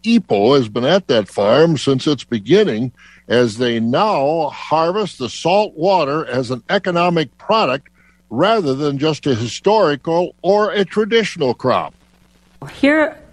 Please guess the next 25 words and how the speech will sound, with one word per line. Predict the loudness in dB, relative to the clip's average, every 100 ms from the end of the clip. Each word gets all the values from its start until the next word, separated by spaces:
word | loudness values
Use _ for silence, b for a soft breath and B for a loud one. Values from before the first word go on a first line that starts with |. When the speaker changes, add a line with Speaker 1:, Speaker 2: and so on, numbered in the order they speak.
| -4
Speaker 2:
on | 0 0
Kehole | 0 -2 -2 -2 -2
Point, | -2 -2 -2 -8 -6
um, | -4 -2 -4 -6 B B
historically | -2 -2 -2 0 -2 -4 -8 -10 -6
and | -2
in | -2
old | 2 2
ancient | 4 2 0 0
Hawaiian | 2 2 -2
times, | -2 -2 0 -2 -2 -2 -2
um, | -2 -2 -6 B B B
we | 0 0
have | 0 -2 -2 -2 -4 -4 -8
actually | -10 -10 -8 -2 0
evaporated | 0 -2 -4 -8 -10 -10
sea | -8 -6 -6
salt | -4 -4 -4
and | -4 -8 -6
actually | -6 -6 -10 -12
harvested | -8 -4 -4 -4 -12 -12 -12
along | -8 -6 -4
our | -4
shorelines. | -4 0 0 0 -4 -6 -8 -6
Today, | -4 0 0 -2 -4